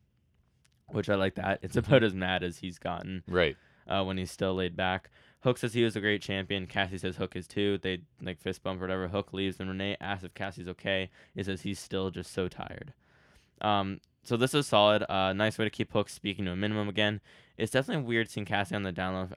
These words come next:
Speaker 1: after his title run has gone down, but hopefully they make use of him sometime. Um,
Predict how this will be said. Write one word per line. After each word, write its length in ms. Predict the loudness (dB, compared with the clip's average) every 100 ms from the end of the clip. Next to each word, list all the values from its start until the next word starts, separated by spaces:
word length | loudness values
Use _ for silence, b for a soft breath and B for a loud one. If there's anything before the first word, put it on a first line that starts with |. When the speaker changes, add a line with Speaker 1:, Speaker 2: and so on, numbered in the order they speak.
| -4
Speaker 1:
after 240 | -4 -2
his 100 | -6
title 260 | -4 -4 -2
run 120 | -2
has 120 | -2
gone 200 | -2 0
down, 180 | 0 -2
but 80 | -2
hopefully 280 | -2 -2 -2
they 100 | -2
make 180 | -2 -6
use 120 | -8
of 80 | -8
him 140 | -6
sometime. 520 | -4 -4 -2 -2 -2 B B B B B 4
Um, 340 | 8 8 4